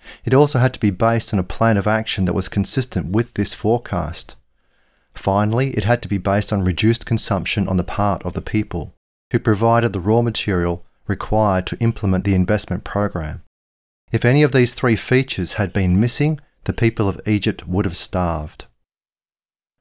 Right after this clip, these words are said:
Part A. Saving. Fundamental to economic growth is a program of thrift. People must be willing to sacrifice present consumption for the sake of future consumption.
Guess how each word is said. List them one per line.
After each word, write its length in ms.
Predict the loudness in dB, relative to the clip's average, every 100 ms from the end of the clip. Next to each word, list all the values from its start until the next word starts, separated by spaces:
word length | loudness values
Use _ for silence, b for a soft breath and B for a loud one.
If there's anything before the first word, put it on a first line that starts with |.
| _
Part 420 | -2 2 2 0 -4 -2
A. 380 | 0 -2 -6 _ _ _ -10
Saving. 640 | -4 2 2 2 -4 -14 _ _ _ _ _ _
Fundamental 640 | 0 2 4 4 4 2 -2
to 260 | 0 -2 -2
economic 480 | -4 0 0 0 -2
growth 380 | 0 0 0 -4
is 120 | -4
a 80 | -4
program 560 | -4 0 2 2 2 0
of 100 | -2
thrift. 600 | -6 -2 -2 -4 -14 -18 _ _ _ _ -10
People 240 | -4 0 2
must 220 | 2 2
be 100 | 0
willing 280 | 2 2 0
to 80 | -2
sacrifice 680 | -2 -2 -2 -2 -2 -2
present 440 | -4 -2 -2 -2 -2
consumption 680 | -2 0 -2 -2 -2 -2
for 120 | -2 -4
the 80 |
sake 300 | -2 -2 -2
of 80 | -6
future 300 | -4 -4 -4
consumption. 760 | -6 -6 -4 -4 -6 -10 -10